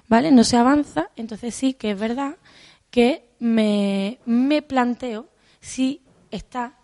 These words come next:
como no tengo nada para averiguar qué alimentos le sientan bien o no, pues tengo en cuenta su grupo sanguíneo. Y ahí an-, observo un poco. Y según el grupo sanguíneo pueden haber alimentos que no, no toleras bien.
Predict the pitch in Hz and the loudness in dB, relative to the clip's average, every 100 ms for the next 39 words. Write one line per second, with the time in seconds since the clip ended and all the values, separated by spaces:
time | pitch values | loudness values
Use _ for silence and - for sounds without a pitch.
0 | _ 202 208 208 202 247 226 247 254 196 | _ -20 -20 -20 -18 -16 -14 -14 -14 -18
1 | - _ _ _ _ _ - 220 208 202 | -20 _ _ _ _ _ -18 -16 -14 -16
2 | 202 233 240 - 226 226 247 226 202 185 | -14 -12 -12 -8 -6 -4 -4 -4 -6 -4
3 | 214 208 220 226 233 233 269 302 - - | -2 2 4 6 6 6 4 4 -2 -20
4 | - _ 302 330 - 269 262 247 247 262 | -20 _ 2 2 2 0 0 0 0 -2
5 | 262 220 202 202 185 190 180 170 165 190 | -4 -2 -2 -2 -6 -8 -10 -12 -14 -10
6 | 220 220 226 277 339 - 247 226 - 214 | -4 -2 0 -2 -4 -4 -4 -2 -6 -8
7 | 180 214 196 196 - 180 - 190 - - | -6 -4 -2 -2 -2 -6 -8 -16 -18 -20
8 | - 190 208 226 185 185 - - 214 220 | -10 -4 0 2 2 0 -2 -2 0 0
9 | 240 311 311 254 214 208 202 226 202 208 | 0 -2 -4 -4 -4 -4 -4 -4 -4 0
10 | 226 226 262 220 196 190 165 _ _ _ | 0 0 -6 -6 -6 -8 -10 _ _ _
11 | 208 196 190 185 190 190 185 180 180 180 | 0 2 2 0 -6 -8 -6 -6 -4 -4
12 | 208 359 | -4 -4